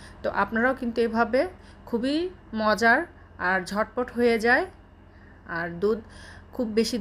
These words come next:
দুধটাও লাগে না, এই কারণে আপনারা কিন্তু এই ঝটপট এই জর্দার সেমাইটা করে নিতে পারেন। এই কুরবানি ঈদে কিন্তু এটাও আপনাদের জন্য একটা স্পেশাল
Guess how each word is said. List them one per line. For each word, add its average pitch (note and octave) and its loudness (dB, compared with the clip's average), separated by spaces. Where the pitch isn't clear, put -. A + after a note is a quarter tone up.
দুধটাও A#3 0
লাগে G3+ 2
না, A3+ 2
এই G#3+ -2
কারণে A#3 0
আপনারা A3+ -2
কিন্তু G#3 -4
এই A3 0
ঝটপট G3 -4
এই A3 -2
জর্দার G#3 4
সেমাইটা G#3 -2
করে G3+ -2
নিতে F#3+ -4
পারেন। G3 0
এই G3 0
কুরবানি A3 0
ঈদে G#3 -2
কিন্তু G3+ -4
এটাও A3 4
আপনাদের G3+ -4
জন্য G3+ -4
একটা G3+ -6
স্পেশাল G3 -4